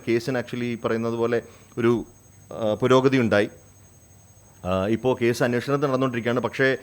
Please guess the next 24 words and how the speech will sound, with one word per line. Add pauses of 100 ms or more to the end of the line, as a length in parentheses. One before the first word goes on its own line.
(340)
അദ്ദേഹത്തിനും,
ഏഹ്,
അപ്പുറത്തെ
സൈഡിൽ
നിന്നും, (160)
ഏഹ്,
വലിയ
ആൾക്കാരാണല്ലോ (160)
അപ്പുറത്തെ
സിനിമ, (760)
സിനിമ
ഇതിൽ
നിൽക്കുന്നത്.
നമ്മുടെ,
നമ്മൾ
ഫൈറ്റ്
ചെയ്യുന്നത്
അപ്പുറത്ത്
വലിയ
സിനിമ, (460)
ഏഹ്,
ബന്ധമുള്ള
ആൾക്കാരാണ്.
അതുകൊണ്ട്